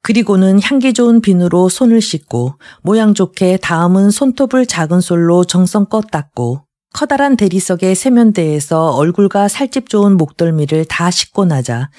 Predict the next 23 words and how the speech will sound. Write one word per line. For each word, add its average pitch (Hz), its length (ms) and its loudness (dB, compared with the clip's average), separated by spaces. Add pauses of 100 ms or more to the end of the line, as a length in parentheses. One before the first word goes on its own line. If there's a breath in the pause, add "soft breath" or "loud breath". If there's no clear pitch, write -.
(180 loud breath)
옆방으로 185 560 0
들어갔다. 139 600 -6 (760)
그곳은 220 460 0
샤워실이었다. 196 920 -2 (800)
그 233 80 -2
방에서 226 500 0
그는 190 320 2
살집 262 420 -2
좋고 175 420 0
기름진 190 580 2
흰 262 260 -2
몸뚱이를 165 680 0
찬물로 233 540 2
씻은 156 420 -2
뒤 120 280 -6 (420)
오리 247 220 2
굵은 202 460 2
고급 220 320 0
타월로 170 600 2
몸의 214 320 2
물기를 175 520 0
닦아낸 175 580 -2
다음 123 380 -4